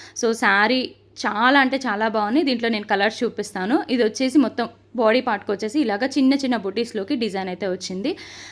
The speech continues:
And దీంట్లో ఉన్న కలర్స్ అయితే చూపిస్తాను. మీకు కాస్ట్ కూడా చాలా అంటే చాలా రీజనబుల్ ప్రైస్ అండి. only త్రిపుల్ నైన్, త్రిపుల్ నైన్ అండి. షిప్పింగ్ ఎక్స్ట్రా అయితే ఉంటుంది. So మీరు ముందు శారీస్‌లో కూడా తీసుకున్నాము అంటే ఫ్రీ షిప్పింగ్‌లోనే ఇది కూడా పంపించేసేస్తాము.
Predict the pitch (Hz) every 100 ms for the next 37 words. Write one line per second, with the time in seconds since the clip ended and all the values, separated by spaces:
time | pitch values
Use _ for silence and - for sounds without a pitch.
0 | - - 196 202 202 269 269 311 262 254
1 | 202 226 254 240 233 226 - 233 214 269
2 | 330 285 233 240 214 233 262 269 240 262
3 | 254 214 220 262 262 269 220 202 220 220
4 | 220 311 294 262 233 220 226 302 254 262
5 | 320 - 262 220 196 147 - _ - -
6 | - 269 294 285 233 220 233 508 - -
7 | - - 415 339 240 - 285 226 269 226
8 | 208 202 233 392 311 311 294 277 277 269
9 | 269 269 349 349 262 262 269 277 262 277
10 | 262 247 - 262 247 247 233 523 370 311
11 | 302 311 262 254 294 226 226 240 208 185
12 | 185 170 156 - 208 226